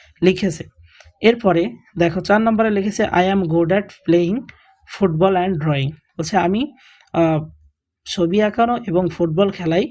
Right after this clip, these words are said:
দক্ষ। তো আমাদের প্রত্যেকের মধ্যে কিন্তু এই দক্ষতা আছে। কেউ খেলায়, ক্রিকেট খেলায় ভালো, ভালো পারে,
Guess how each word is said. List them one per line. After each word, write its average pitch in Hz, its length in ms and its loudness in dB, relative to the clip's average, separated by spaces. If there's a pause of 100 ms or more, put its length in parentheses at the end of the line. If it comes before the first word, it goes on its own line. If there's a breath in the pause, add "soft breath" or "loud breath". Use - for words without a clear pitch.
(340 soft breath)
দক্ষ। 165 460 0 (640)
তো - 60 -2
আমাদের 196 400 2
প্রত্যেকের 233 460 -2
মধ্যে 214 260 -2
কিন্তু 220 400 -2 (320 loud breath)
এই 180 160 4
দক্ষতা 190 800 0
আছে। 175 360 -2
কেউ 185 200 0
খেলায়, 170 460 0
ক্রিকেট 180 400 -2
খেলায় 180 280 0
ভালো, 156 260 0
ভালো 160 520 -2
পারে, 156 280 -6